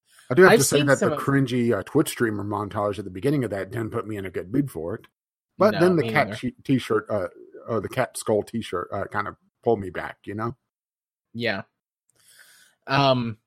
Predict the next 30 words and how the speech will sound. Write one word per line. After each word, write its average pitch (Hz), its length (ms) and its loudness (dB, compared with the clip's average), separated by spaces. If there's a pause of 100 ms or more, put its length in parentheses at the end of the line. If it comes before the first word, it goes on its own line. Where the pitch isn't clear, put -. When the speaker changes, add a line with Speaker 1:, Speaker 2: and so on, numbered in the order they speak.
Speaker 2:
they 131 180 2
did, 214 320 0
uh, 143 400 6
several 190 520 0
live 123 280 2
action, 139 600 -2
like, 110 260 -4
commercials 135 880 -6 (840)
for 156 580 2 (300)
The 151 80 -6
Division. 165 580 0 (220)
Uh, - 40 -8
I - 20 -4
Speaker 1:
Mm-hmm. 110 280 -2
Speaker 2:
think 90 120 -10
it - 20 -18
was - 120 -18
just - 200 -16
The 101 80 -10
Division 107 400 -10
One, 120 240 -4
but 113 100 -8
they 180 100 2
were 226 140 4
really 131 400 -2
well 113 340 0
done. 104 460 -4 (540)
So 90 640 -4 (920)
I, 120 280 -2
uh, 87 260 -6